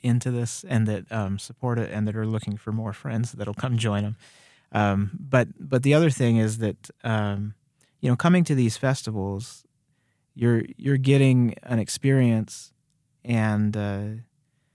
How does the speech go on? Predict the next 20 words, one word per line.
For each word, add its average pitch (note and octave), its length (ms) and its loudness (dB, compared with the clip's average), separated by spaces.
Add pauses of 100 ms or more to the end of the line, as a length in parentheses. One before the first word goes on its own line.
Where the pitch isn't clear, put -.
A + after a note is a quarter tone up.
(280)
an A#2 120 4
opportunity A2 760 2
to A2 200 -10
get A2 200 0
exposure A2 680 -2
to G2 640 -6 (240)
great G2+ 260 -2 (640)
musical G2+ 520 -8 (140)
playing F#2+ 360 -12
and F2+ 100 -18
performance, - 640 -10
right? F2+ 140 -12 (600)
And, G#2+ 460 0
uh, F#2+ 420 -2 (600)
that, B2 380 0
that D3 320 2
exposure B2 800 0
is G2+ 220 -4
not B2 240 -2
really, G#2+ 500 -2